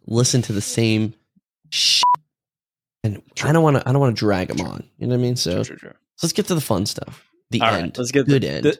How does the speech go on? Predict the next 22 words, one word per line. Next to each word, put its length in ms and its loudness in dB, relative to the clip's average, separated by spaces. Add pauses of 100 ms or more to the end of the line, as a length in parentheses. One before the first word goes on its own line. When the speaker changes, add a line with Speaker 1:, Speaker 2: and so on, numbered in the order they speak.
Speaker 2:
the 260 -2 (880)
<laughs> 260 -14
True. 220 0
Good 260 4
end. 320 0
Good 160 4
end 180 0
this 140 -8
week. 240 -6
All 100 4
right. 220 0
If 160 -8
you 120 2
wanna 160 2
he-, 200 -8
hear, 480 4 (220)
uh, 300 2 (120)
more 240 4
about 320 4
a 60 -2
certain 260 2
topic, 400 -2